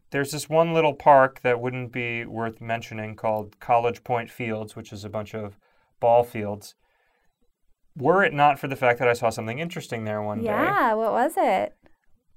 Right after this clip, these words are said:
Speaker 1: I was applying sunblock, as is my hobby, uh,
Speaker 2: <laughs>
Speaker 1: and I was leaving the park, and there was an older gentleman there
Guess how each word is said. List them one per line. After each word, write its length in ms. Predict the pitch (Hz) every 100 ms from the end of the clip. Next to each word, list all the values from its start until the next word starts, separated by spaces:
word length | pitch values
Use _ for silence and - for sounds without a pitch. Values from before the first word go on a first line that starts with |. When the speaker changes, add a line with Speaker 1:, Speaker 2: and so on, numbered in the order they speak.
| _
Speaker 1:
I 220 | - 127 139
was 320 | 135 135 123
applying 440 | 127 143 139 151
sunblock, 640 | 147 139 131 123 117 139 -
as 320 | 117 117 113
is 300 | 113 113 110
my 520 | 113 113 110 110 107 - -
hobby, 400 | 117 107 113 131 - _ _ _ _ _ _ _ _ 269
uh, 40 |
Speaker 2:
<laughs> 0 |
Speaker 1:
and 840 | 113 117 117 131 143 135 135 123 -
I 460 | - 226 139 143 135
was 220 | 135 135
leaving 320 | 143 143 151
the 80 | 151
park, 580 | - 127 123 131 143 - _ -
and 600 | 127 120 120 120 120 113
there 200 | 123 123
was 260 | 123 120 117 - _ _
an 320 | 123 117 113 -
older 340 | 131 165 180 147
gentleman 560 | 127 120 117 113 113
there 460 | 110 107 113 160